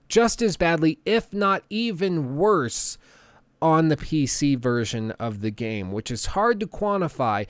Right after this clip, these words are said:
but according to the people I've spoken to who were involved in this game, it honestly looks like they simply gave up. The issues with this game were so deep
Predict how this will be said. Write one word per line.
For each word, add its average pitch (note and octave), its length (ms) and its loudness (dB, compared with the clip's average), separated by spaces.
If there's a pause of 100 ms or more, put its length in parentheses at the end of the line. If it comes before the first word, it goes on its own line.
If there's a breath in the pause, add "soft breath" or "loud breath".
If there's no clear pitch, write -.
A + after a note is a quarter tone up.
(240 loud breath)
but A3 460 4
according G#3 560 2
to - 100 -6
the F#3 80 -2
people E3+ 300 0
I've D#3+ 220 2
spoken D3 440 -2
to B2+ 300 -4
who C#3 160 -6
were C3 180 -2
involved C3 540 -2
in B2 100 -2
this A2 220 -4
game, G#2+ 380 -4 (260 loud breath)
it C3+ 140 0
honestly E3 640 2
looks E3+ 400 2
like G#2+ 400 -4 (280 loud breath)
they C#3 280 2
simply F#3 720 0
gave A#2+ 560 0 (180)
up. C#3+ 380 0
The C#3 280 -2
issues G3+ 540 0
with E3 220 0
this D#3+ 200 0
game D#3 320 0
were B2 140 -2
so F#3+ 500 6
deep E3 480 -2